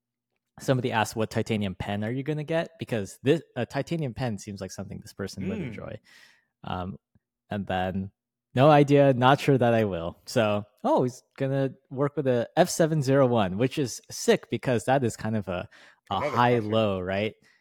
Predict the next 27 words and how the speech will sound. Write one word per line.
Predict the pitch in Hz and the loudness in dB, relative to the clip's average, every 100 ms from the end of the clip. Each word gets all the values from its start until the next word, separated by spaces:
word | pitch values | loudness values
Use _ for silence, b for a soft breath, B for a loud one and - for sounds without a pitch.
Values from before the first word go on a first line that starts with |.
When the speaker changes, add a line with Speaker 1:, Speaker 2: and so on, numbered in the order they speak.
| b - | b -4
Speaker 1:
You | 123 | 2
got, | 123 113 | 2 4
like, | 113 120 | 0 6
all | 131 | 6
this | 156 147 | 6 2
high-end, | - 123 123 113 113 113 110 - | 0 2 2 2 0 -2 -6 -6
more | 117 117 117 117 - | -2 0 0 -2 -10
expensive | - 120 110 110 | -6 -4 -4 -6
gear, | 98 104 104 101 - | -4 -2 0 -2 -4
and | 120 104 | -4 -4
then | 95 | -4
you | 95 | -4
got | 95 101 92 _ _ - 120 123 | -4 -4 -4 _ _ -18 -16 -2
love | 110 110 | 0 0
for | - 113 | -2 -2
the | 104 98 104 | 0 -2 -2
Zebra | 104 120 107 85 | 0 2 2 -2
F | 110 | -2
seven | - 107 104 101 | 0 0 0 -2
zero | 98 95 | -4 -4
one, | 95 92 | -4 -6
which | 87 - | -8 -12
is, | - | -12
like, | 95 | -6
one | 110 117 | -4 -2
of | |
the | 101 | -4